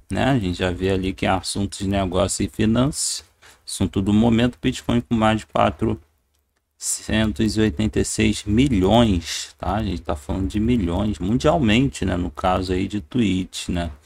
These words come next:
É o mais interessante. Bom, sobre o Bitcoin é o seguinte.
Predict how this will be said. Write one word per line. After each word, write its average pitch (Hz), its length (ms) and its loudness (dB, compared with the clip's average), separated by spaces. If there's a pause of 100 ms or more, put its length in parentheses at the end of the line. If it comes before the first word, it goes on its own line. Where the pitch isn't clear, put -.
(560)
É 71 80 -16
o 73 60 -10
mais 85 320 -4
interessante. 107 1000 0
Bom, 139 360 2 (920)
sobre 143 680 4 (640)
o 135 120 0
Bitcoin 131 840 0 (1000)
é 131 300 4 (260)
o 147 100 -2
seguinte. 104 680 -2